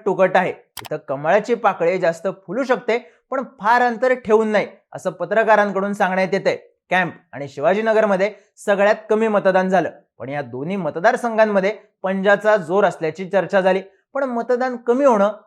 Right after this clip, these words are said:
हा फॅक्टर महत्वाचा ठरू शकतो. त्यामुळे सामना दोन दोन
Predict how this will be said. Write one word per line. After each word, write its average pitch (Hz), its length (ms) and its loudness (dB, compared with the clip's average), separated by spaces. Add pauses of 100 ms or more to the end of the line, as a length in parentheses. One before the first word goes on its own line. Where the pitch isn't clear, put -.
(100)
हा 180 220 2
फॅक्टर 180 400 0
महत्वाचा 180 560 0
ठरू 185 260 0
शकतो. 196 340 -2 (280)
त्यामुळे 135 260 -10
सामना 214 460 2 (340)
दोन 220 340 2 (160)
दोन 208 220 4